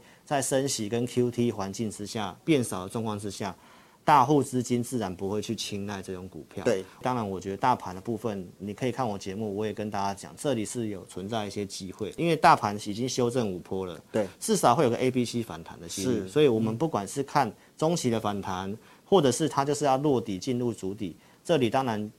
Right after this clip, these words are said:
Speaker 1: 不需要去，去砍这种股票。
Speaker 2: 是。
Speaker 1: 但是如果跟着大盘反弹的话，货柜三雄，我真的是会建议换到明年比较有机会的题材。
Speaker 2: 是。
Speaker 1: 哦，例如说像低轨卫星啊，
Speaker 2: 嗯，
Speaker 1: 哦，
Speaker 2: 对。
Speaker 1: 这方面，或者是电动车，
Speaker 2: 是。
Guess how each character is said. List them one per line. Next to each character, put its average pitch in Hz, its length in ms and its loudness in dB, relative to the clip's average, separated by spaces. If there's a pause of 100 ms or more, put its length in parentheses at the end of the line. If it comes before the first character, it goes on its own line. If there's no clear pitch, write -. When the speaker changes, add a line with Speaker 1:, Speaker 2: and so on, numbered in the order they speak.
(120)
Speaker 1:
不 135 100 2
需 127 160 -2
要 123 260 2 (140)
去， 120 480 -2
去 135 160 -2
砍 101 260 -4
这 107 60 -4
种 101 160 -4
股 82 140 -12
票。 98 260 -6 (180)
Speaker 2:
是。 107 220 -6
Speaker 1:
但 175 140 8
是 185 140 8
如 165 140 10
果 170 120 12
跟 175 160 10
着 143 80 6
大 156 200 10
盘 107 220 0
反 95 180 -2
弹 95 160 -8
的 98 80 -8
话， 117 220 2
货 117 200 -2
柜 123 140 2
三 113 220 -2
雄， 92 220 -8
我 90 100 -12
真 120 160 -6
的 107 80 -6
是 120 140 -8
会 110 200 -4
建 104 220 -6
议 98 180 -6 (380)
换 143 200 6
到 131 160 6
明 110 200 0
年 98 260 -4 (220)
比 101 80 -4
较 131 120 -2
有 104 140 0
机 104 220 -8
会 113 120 -2
的 95 80 -2
题 90 220 -10
材。 - 160 -16 (160)
Speaker 2:
是。 - 220 -8
Speaker 1:
哦， 95 120 -2
例 131 120 2
如 107 200 0
说 117 200 -4
像 107 400 -4
低 117 160 -4
轨 107 100 -4
卫 110 220 -2
星 104 260 -6
啊， 101 240 -8
Speaker 2:
嗯， 139 320 4 (140)
Speaker 1:
哦， 113 100 0
Speaker 2:
对。 117 160 2
Speaker 1:
这 127 140 0
方 120 160 0
面， 120 160 -2
或 120 140 -2
者 95 40 -2
是 113 140 -6
电 117 200 -2
动 110 220 -4
车， 107 380 -6
Speaker 2:
是。 110 340 2